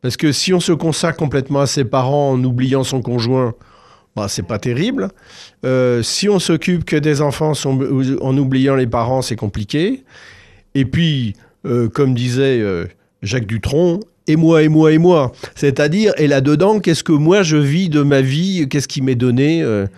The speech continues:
alors servir les autres, m'oublier, me sentir coupable de tout,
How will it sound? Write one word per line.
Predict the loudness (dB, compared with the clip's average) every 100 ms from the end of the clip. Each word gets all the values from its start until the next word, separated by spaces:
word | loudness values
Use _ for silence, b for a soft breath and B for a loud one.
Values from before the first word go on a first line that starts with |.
| B B B
alors | -8 -6
servir | -2 0 0 2
les | 2 2
autres, | 2 0
m'oublier, | 0 0 2 2 2 4 2
me | 0
sentir | -2 -2 -4 -4
coupable | -4 0 0 0
de |
tout, | 0 0 0 -2